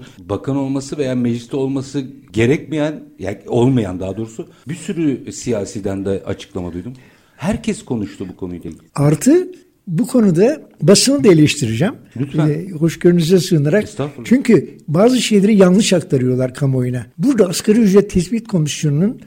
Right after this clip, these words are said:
Speaker 2: kararı vardır, tektir. Yani Asgari Ücret Tespit Komisyonu ek karar almaz. Asgari ücrete ek zam yapmaz. Bazı, yani birçok önemli gazete, bu konuyu bilmesi gereken gazeteler dahil, asgari ücrete ek zam yapıldı diyor.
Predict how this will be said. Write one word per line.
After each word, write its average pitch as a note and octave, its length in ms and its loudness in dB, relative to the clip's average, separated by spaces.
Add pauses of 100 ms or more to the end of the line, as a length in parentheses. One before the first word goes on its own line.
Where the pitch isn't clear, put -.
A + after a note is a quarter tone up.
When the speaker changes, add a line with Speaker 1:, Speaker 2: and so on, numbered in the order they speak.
(160)
Speaker 2:
kararı E3+ 400 4
vardır, D3+ 360 0
tektir. - 480 0 (140)
Yani A3 220 4
Asgari F#3 340 0
Ücret G3 300 0
Tespit G3 440 -4
Komisyonu F#3 540 0 (420)
ek G#3+ 160 4 (140)
karar E3 360 0
almaz. D3 680 -2 (100)
Asgari F#3+ 380 2
ücrete F#3+ 380 2
ek A3 320 2
zam G#3+ 360 0
yapmaz. D#3+ 580 0 (200)
Bazı, G3+ 340 4 (320)
yani C#3 340 2 (220)
birçok G3+ 440 0
önemli D#3+ 340 0
gazete, D#3+ 340 0
bu G3 100 -2
konuyu F#3+ 360 2
bilmesi F3+ 380 2
gereken D#3 480 2
gazeteler E3 600 4
dahil, F3+ 280 4 (280)
asgari A3 340 2
ücrete E3 360 2
ek A#3+ 200 0
zam A#3 220 2
yapıldı B2+ 340 -2
diyor. A#2 160 -12